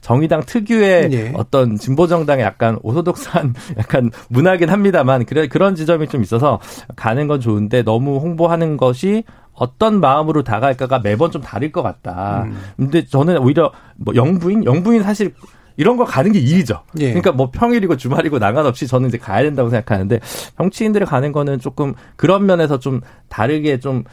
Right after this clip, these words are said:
Speaker 1: 어, 뭐 어떤 선이 있지 않을까라는 생각을 좀 개인적으로 하고 다만 이제 이전에 많은 정치인들이 이제 약간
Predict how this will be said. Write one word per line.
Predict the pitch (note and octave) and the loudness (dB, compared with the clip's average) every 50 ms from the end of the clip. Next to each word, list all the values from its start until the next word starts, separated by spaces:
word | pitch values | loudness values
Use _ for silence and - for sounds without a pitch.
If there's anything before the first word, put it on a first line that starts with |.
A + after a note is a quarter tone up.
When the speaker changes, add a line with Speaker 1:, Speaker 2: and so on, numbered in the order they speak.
| - - _ _ - - | -20 -20 _ _ -20 -14
Speaker 1:
어, | - - - - - | -10 -10 -10 -6 -6
뭐 | G2+ G#2 - | -6 -6 -4
어떤 | - A2 A2 | -4 -6 -6
선이 | - - - C4 C#4 B3 | -2 -2 -2 0 2 0
있지 | D#3+ - - D3 | 0 0 0 0
않을까라는 | B2 G#2+ B2 B2 C3 B2 G#2+ G2+ G2+ G#2 | 0 0 0 0 0 0 0 2 0 -2
생각을 | G#2 D#3 E3 E3 D#3+ C#3+ B2+ | -2 -2 -2 -2 -2 -2 -2
좀 | - A#2 | -2 -2
개인적으로 | - A#2+ A#2+ B2 B2+ C3+ A2+ A2+ A#2+ | 2 2 2 4 4 2 2 2 0
하고 | D3+ F#3 D#3+ - E3+ D3+ A2 F#2 - - - - - | -2 -2 0 2 2 2 2 0 -4 -10 -20 -20 -6
다만 | - A#2 A#2+ C3+ D#3 D#3 D3 | -2 -2 0 0 0 0 0
이제 | A#2+ B2+ | 0 0
이전에 | A#2+ B2+ B2+ A#2+ B2+ E3+ F#3 F#3 F3 F3+ F3 E3+ - | 0 2 0 2 4 4 4 4 4 4 2 2 0
많은 | - A2 A2 C3 E3+ F3+ | 0 0 2 2 2 2
정치인들이 | D#3+ D3+ C3 B2+ B2 - - D#3+ D#3+ D3+ C#3 C#3 C#3 E3 F#3 G3 G#3+ G#3+ - - - - - - | 2 0 0 0 -2 -2 -2 -2 -2 0 0 0 2 2 2 0 0 -4 -8 -16 -20 -20 -18 -14
이제 | - G#2 A#2+ A#2 A2+ G#2+ - | -4 0 2 2 2 0 -2
약간 | - A2+ - - A#2 A2 G2+ G2+ | -8 -8 -4 -2 0 0 0 -2